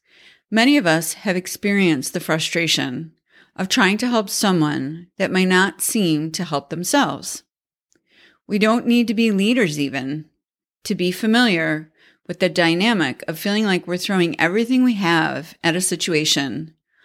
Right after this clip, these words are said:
but the loved one or ones in the center of tension seems to do nothing, or worse,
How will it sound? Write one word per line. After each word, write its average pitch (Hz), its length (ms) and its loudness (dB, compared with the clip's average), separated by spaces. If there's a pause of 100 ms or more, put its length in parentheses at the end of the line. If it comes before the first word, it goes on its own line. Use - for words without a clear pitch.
(220)
but 180 140 -8
the 190 80 2
loved 180 280 2
one 160 560 0
or 156 140 -2
ones 143 680 -6
in 185 80 2
the 196 100 2
center 214 400 0
of 220 100 -4
tension 147 600 -2 (300)
seems 202 360 0
to 220 60 -2
do 196 160 0
nothing, 156 600 -2 (240)
or 180 180 4
worse, - 540 -2